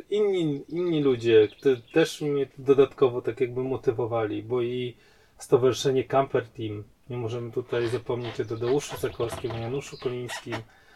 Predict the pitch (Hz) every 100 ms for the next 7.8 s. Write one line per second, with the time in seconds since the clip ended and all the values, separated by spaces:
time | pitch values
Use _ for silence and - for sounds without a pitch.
0 | - _ _ _ - - 135 139 139 143
1 | 135 135 143 139 131 131 - - 131 123
2 | 113 113 147 131 139 131 131 127 127 123
3 | 123 117 120 131 - - 131 123 123 123
4 | 120 117 110 120 147 135 131 123 123 123
5 | 120 - - 120 120 123 120 120 - 135
6 | 120 117 120 147 139 131 123 131 - 123
7 | 117 117 127 127 127 120 120